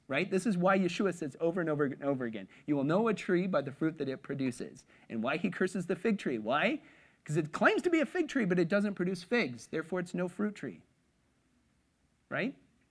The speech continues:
So J-, Yeshua says this, he basically encapsulates this idea to John. "Don't go and tell John I said the Messiah. Go tell John what you are seeing and what you are hearing.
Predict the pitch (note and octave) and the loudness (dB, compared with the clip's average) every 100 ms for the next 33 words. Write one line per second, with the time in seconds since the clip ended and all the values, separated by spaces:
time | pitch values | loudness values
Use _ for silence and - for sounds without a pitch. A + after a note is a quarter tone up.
0 | _ _ _ _ _ _ _ _ - D#4+ | _ _ _ _ _ _ _ _ 0 8
1 | C4 E3+ - - _ _ - F3+ - F#4+ | 8 8 0 -20 _ _ 2 2 2 2
2 | F#4+ D4+ - A#3 G3+ - - - D3 G3+ | 2 0 2 2 2 -6 -18 -4 2 4
3 | B3+ - - F3+ G3+ E3+ - _ - E3 | 2 -4 -6 2 2 2 -4 _ -8 2
4 | C#4 D4 C4+ A#3+ F3+ F3+ F3 - G3+ G#3+ | 2 2 2 2 2 2 2 0 -4 -4
5 | - F3+ F3 F3 F#3 E3 D3 D3+ A2 G#2 | -4 -6 -4 -6 -4 -6 -2 -4 -4 -8
6 | _ _ - D#3+ - D3 B2+ G2 - _ | _ _ -6 -4 -2 -4 -4 -6 -12 _
7 | _ _ _ _ - F4+ G#4 G4 F4 A3 | _ _ _ _ 6 6 6 4 6 6
8 | - - C#4+ D4+ G3 F#3 D#3+ D3 - D3 | 4 4 6 6 4 2 2 -2 -4 -2
9 | C3 B2 - A#2 A#2 E3 - _ - E4 | -2 -4 -4 -4 -4 -6 -16 _ 6 8
10 | F4+ - D#4+ E3 E3+ F#3 G#3+ G#3+ G3+ G#3 | 6 2 2 4 4 2 2 0 0 0
11 | - - D4+ D#4+ G#3 A3 B3 - G3 E3+ | -2 -2 2 4 4 2 0 2 2 4
12 | A#3+ A#3+ C#4+ D4 B3+ - E4 G4+ D4 A#2+ | 4 4 2 4 -2 0 0 2 0 -2
13 | E2 | -8